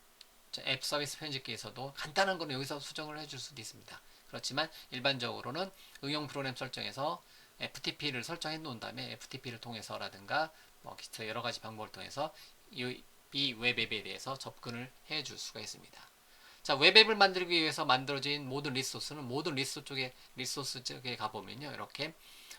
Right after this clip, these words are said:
어, 클라우드 헌터라는 이름의 웹앱을 하나 만들었습니다. 만드는 과정에서 앱 서비스 계획이 사용이 됐고요. 그 다음에 이제 마이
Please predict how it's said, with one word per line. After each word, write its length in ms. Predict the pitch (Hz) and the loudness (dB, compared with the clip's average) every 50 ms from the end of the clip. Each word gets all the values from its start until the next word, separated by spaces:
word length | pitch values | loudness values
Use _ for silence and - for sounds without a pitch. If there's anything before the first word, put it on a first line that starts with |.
| - - | -10 -2
어, 420 | 131 123 123 123 120 117 113 117 139 - | 2 4 4 4 4 4 2 0 -4 -8
클라우드 340 | - 196 214 220 220 190 202 | 0 8 10 10 10 10 6
헌터라는 400 | 202 196 190 185 175 170 160 151 | 0 0 0 0 2 2 2 2
이름의 400 | 143 135 135 143 147 143 123 117 | 0 0 0 -2 -2 -2 -2 2
웹앱을 520 | 131 151 165 - - 139 135 139 151 143 | 2 2 2 2 0 0 0 0 0 -4
하나 160 | 151 151 151 | -2 -2 -2
만들었습니다. 760 | 123 104 107 110 113 107 - - - 92 90 - 92 87 - - - - - - | -2 -4 -4 -6 -6 -6 -8 -8 -10 -10 -10 -8 -8 -10 -10 -14 -20 -20 -14 -4
만드는 400 | - 110 123 135 135 156 156 156 | 2 2 2 2 2 0 -2 0
과정에서 540 | 135 127 123 120 117 110 104 - - 156 - - - | -2 -2 -2 -2 -2 -4 -4 -6 -6 -8 -8 -2 0
앱 160 | 139 143 - | 0 0 0
서비스 380 | - - 127 147 143 - - - | 0 -2 0 -2 -2 -4 -4 -4
계획이 600 | 123 117 113 113 101 101 113 123 143 160 170 165 - - - - - | -2 0 0 0 0 -2 -2 -2 -2 -2 -4 -6 -10 -20 -20 -20 -10
사용이 260 | - 151 147 131 117 | -4 -2 -2 -2 -2
됐고요. 500 | 104 98 - - - 104 110 131 143 160 - - - - - - - - - - | -4 -6 -10 -8 -6 -4 -2 -2 -2 -4 -8 -16 -20 -20 -20 -20 -20 -20 -20 -20
그 100 | - - | -16 -8
다음에 400 | - 113 113 120 143 165 185 185 - - - - - - - - - | -2 -2 0 2 2 2 2 0 -6 -16 -20 -20 -20 -20 -20 -20 -16
이제 500 | 113 110 107 104 101 - 80 78 - 80 - | -10 -6 -6 -4 -4 -6 -6 -8 -10 -8 0
마이 380 | 101 110 131 143 147 147 - | 6 8 8 10 8 6 2